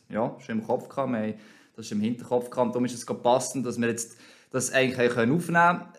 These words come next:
Einfach bleibt fair in den Kommentaren miteinander. Manchmal das Gefühl gehabt, da geht es um Leben und Tod, also ein bisschen fair bleiben. Es gibt viele Ideen, das ist auch wichtig, dass es Ideen gibt.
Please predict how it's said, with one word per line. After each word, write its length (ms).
Einfach 440
bleibt 320
fair 200
in 80
den 80
Kommentaren 540
miteinander. 480
Manchmal 260
das 80
Gefühl 240
gehabt, 360
da 220
geht 260
es 80
um 80
Leben 300
und 40
Tod, 320
also 380
ein 100
bisschen 140
fair 160
bleiben. 260
Es 120
gibt 180
viele 220
Ideen, 420
das 100
ist 80
auch 140
wichtig, 260
dass 120
es 80
Ideen 340
gibt. 340